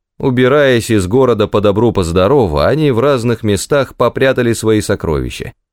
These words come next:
И теперь то один, то другой, тайком переодевшись, возвращаются в Рим, чтобы откопать спрятанное и унести с собой. Уж таких-то людей должно ловить, и щадить их не приходится.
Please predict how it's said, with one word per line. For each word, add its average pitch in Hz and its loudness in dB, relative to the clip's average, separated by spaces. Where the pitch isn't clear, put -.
И 71 -6
теперь 117 0
то 110 2
один, 104 0
то 110 2
другой, 85 0
тайком 87 -2
переодевшись, 85 -2
возвращаются 117 0
в 80 -4
Рим, 127 0
чтобы 104 0
откопать 98 -2
спрятанное 69 -4
и - 0
унести 120 0
с - -6
собой. 67 -8
Уж 87 -2
таких-то 123 -2
людей 117 2
должно 107 0
ловить, 104 2
и 92 0
щадить 104 -2
их 87 -4
не 120 0
приходится. 107 -4